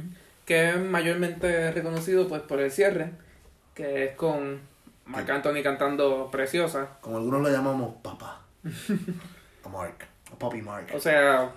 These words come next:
Speaker 1: fue tan exitosa la canción que, pues, mucha gente, pues,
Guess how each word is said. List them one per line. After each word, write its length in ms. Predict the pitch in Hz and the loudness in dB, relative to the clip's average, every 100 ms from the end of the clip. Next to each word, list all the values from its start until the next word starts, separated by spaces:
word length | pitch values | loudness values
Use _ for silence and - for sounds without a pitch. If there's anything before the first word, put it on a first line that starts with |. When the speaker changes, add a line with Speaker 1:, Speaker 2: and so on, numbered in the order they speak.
| - | -8
Speaker 1:
fue 160 | - 143 | 2 4
tan 200 | 165 170 | 4 4
exitosa 340 | 160 165 160 | 0 -2 -2
la 120 | 165 160 | 0 2
canción 280 | 160 180 | 2 2
que, 120 | 180 151 | 2 0
pues, 280 | 139 139 143 - _ _ _ _ _ _ - | 0 0 -4 -12 _ _ _ _ _ _ -6
mucha 260 | 165 165 | 0 2
gente, 240 | 180 170 165 | 2 2 0
pues, 240 | 143 139 | 2 0